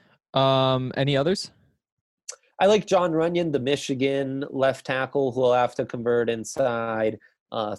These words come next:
Speaker 2: Throckmorton kind of fits here. I know, uh, we had, maybe it was on Twitter or the podcast, I forget, but Logan Sternberg was a guard from Kentucky that one. Uh, I guess Kentucky Bronco, uh, really liked, finally watched him more. He's very solid. I think he'll be, uh,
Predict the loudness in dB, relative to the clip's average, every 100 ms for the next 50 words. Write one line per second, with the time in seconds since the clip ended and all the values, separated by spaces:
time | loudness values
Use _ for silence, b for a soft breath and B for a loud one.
0 | -4 0 0 -2 -4 -4 -6 -4 -4 -2
1 | -4 -4 -6 -8 -6 -2 0 0 0 -4
2 | _ _ _ -2 0 0 0 -2 -2 0
3 | -2 -4 -6 -8 -6 -6 -4 -2 -2 -2
4 | -2 0 0 -2 -4 -4 -2 0 0 0
5 | -2 -2 -2 -2 -2 -2 -4 -2 0 0
6 | 0 -2 0 0 0 -2 -6 -6 -4 -2
7 | 0 0 0 -4 b b _ -6 -4 0
8 | 2 2 2 -4 -6 -8 -4 -2 -2 0
9 | 2 2 2 0 0 0 0 0 0 2
10 | 2 2 0 -4 -2 0 0 0 -2 0
11 | -2 -2 _ _ _ -2 2 4 4 4
12 | 4 4 4 2 0 -2 0 0 0 2
13 | 2 0 -4 -4 -2 -2 0 0 0 -2
14 | 0 2 2 0 0 2 2 2 0 -4
15 | -6 -10 -6 -4 -4 -2 -2 -2 0 0
16 | 0